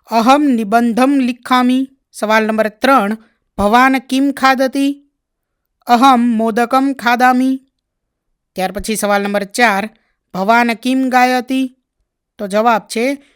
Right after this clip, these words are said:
"અહમ સુભાષિતમ ગાયામી." સવાલ નંબર પાંચ,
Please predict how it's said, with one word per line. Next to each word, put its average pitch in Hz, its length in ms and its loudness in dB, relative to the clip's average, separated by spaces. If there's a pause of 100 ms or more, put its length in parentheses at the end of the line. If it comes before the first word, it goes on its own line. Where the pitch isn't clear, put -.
(140)
"અહમ 240 440 2
સુભાષિતમ 240 920 0
ગાયામી." 247 600 0 (140)
સવાલ 208 340 -2
નંબર 214 200 -2
પાંચ, 226 380 -4